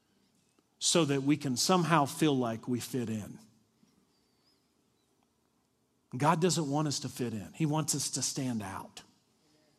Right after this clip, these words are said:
He wants our stories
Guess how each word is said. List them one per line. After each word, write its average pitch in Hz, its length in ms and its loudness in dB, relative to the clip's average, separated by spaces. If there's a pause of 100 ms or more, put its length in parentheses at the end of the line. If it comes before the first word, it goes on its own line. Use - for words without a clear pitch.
(1300)
He - 180 0
wants 160 460 2
our 165 160 4
stories 127 1080 0